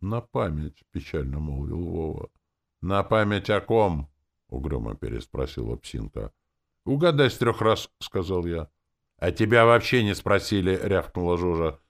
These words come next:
"Ты вообще кто такой? Давай, до свидания". "Вих, сеньор", — добрым голосом проговорила Ольга Петровна. "Он согласился тебя забрать".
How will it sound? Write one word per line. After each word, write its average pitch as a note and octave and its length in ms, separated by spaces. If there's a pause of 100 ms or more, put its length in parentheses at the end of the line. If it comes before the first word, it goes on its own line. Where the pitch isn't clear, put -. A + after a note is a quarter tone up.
(160)
"Ты D#3 120
вообще D3+ 300
кто D3 180
такой? C3+ 520 (360)
Давай, A2+ 500
до F#2 200
свидания". G2 680 (540)
"Вих, A#2 400
сеньор", — G2 760 (120)
добрым C2 480
голосом A2 460
проговорила C#2 640
Ольга B1+ 300
Петровна. C#2+ 580 (360)
"Он F3 160
согласился C#3 680
тебя F2+ 300
забрать". D2+ 480